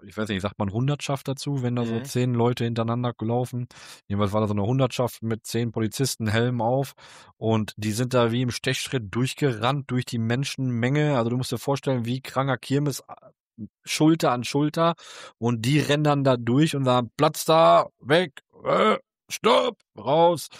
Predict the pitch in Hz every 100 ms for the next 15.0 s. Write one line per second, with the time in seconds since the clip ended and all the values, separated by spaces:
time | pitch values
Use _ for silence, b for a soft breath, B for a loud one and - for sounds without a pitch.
0 | B B - 113 117 107 104 104 117 123
1 | 120 117 - 127 120 110 156 165 - 113
2 | 107 104 - _ 123 113 98 104 104 107
3 | 101 139 135 139 131 123 120 120 123 143
4 | 135 110 131 147 143 131 107 117 135 151
5 | 151 - B B B 107 113 113 127 143
6 | - 135 127 120 123 147 139 147 151 143
7 | 151 147 143 135 143 139 117 135 135 B
8 | B - 98 104 104 104 101 101 - _
9 | - 107 110 117 110 110 104 120 117 110
10 | 120 117 101 143 180 - 117 98 87 80
11 | 85 110 135 B B B 95 92 110 123
12 | 104 120 98 110 - 95 - 95 104 104
13 | 95 71 92 90 98 98 92 - 107 117
14 | - 92 98 87 80 85 87 78 90 90